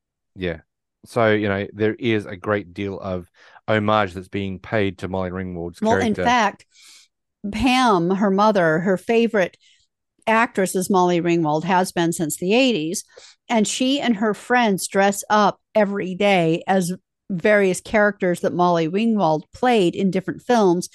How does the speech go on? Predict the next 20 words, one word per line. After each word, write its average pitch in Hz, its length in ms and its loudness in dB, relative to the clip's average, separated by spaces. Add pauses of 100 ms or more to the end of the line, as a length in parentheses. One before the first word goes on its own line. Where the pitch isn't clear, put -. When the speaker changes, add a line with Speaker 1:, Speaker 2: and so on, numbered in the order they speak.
(240)
Speaker 2:
And 208 140 4
they 196 80 4
actually 196 360 0
call 208 280 2
themselves 196 580 -2
the 180 100 -2
Mollies. 190 720 0 (460)
Speaker 1:
The 101 60 -6
Four 101 260 -4
Mollies. 90 500 -2 (300)
Speaker 2:
And 226 160 4
this 247 240 2
is 254 220 0
a 214 80 2
nod 208 400 2
to 220 100 -2
the 190 140 -4
film 175 300 -2
<laughs> - 20 -6
Heathers. - 580 -4